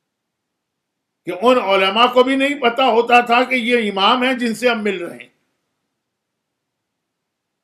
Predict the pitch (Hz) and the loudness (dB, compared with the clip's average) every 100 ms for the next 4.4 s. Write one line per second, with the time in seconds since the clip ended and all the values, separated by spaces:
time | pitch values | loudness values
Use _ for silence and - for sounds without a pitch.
0 | - 202 214 262 226 220 233 254 247 185 | 0 2 4 4 2 -4 -2 2 2 2
1 | 190 254 247 - 214 262 269 254 277 277 | 4 6 6 2 4 4 4 4 2 0
2 | 247 226 269 262 262 240 143 196 226 240 | -2 -2 0 0 -2 -4 -2 -2 -2 2
3 | 330 320 240 240 254 240 240 208 202 214 | 2 2 -2 -4 -2 0 0 0 -2 -4
4 | 165 - - | -6 -10 -16